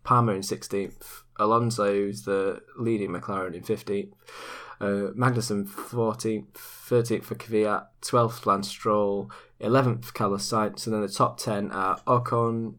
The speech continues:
to Perez to Hulkenberg, uh, seventh was Max Verstappen, sixth Massa, fifth Ricciardo, fourth Hamilton,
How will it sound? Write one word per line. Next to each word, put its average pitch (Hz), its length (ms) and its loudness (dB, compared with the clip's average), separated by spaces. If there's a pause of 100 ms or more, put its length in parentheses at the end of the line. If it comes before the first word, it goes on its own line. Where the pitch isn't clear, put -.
(120)
to 107 120 -6
Perez 101 720 0 (140)
to 98 140 -6
Hulkenberg, 95 760 -2 (840)
uh, 107 200 0
seventh 117 500 0
was 113 120 -4
Max 101 260 -2
Verstappen, 101 680 -4 (280)
sixth - 340 0
Massa, 104 480 2 (320)
fifth 127 260 4
Ricciardo, 95 540 0
fourth 120 360 4
Hamilton, 95 600 -4